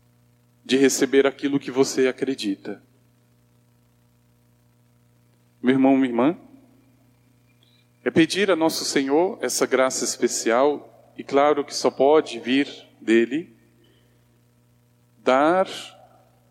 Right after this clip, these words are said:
razão da esperança a todo aquele que pedir. "Mas por que que você tá sofrendo? Mas por que que você perdeu isso? Por que você ganhou aquilo?"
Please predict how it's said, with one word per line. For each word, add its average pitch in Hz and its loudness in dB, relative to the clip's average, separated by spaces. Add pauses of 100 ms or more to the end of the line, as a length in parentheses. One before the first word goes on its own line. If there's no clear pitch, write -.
(140)
razão 170 0
da 190 2
esperança 113 -4 (960)
a 139 -2
todo 226 2
aquele 196 0
que - -18
pedir. 127 -8 (3000)
"Mas 208 -2
por 240 0
que 247 -2
que - -18
você 180 -6
tá - -14
sofrendo? 160 -6
Mas 170 -2
por 208 -2
que 226 -6
que 208 -10
você 175 0
perdeu 170 -2
isso? - -8
Por 170 -2
que 214 0
você 185 0
ganhou 156 2
aquilo?" 143 -4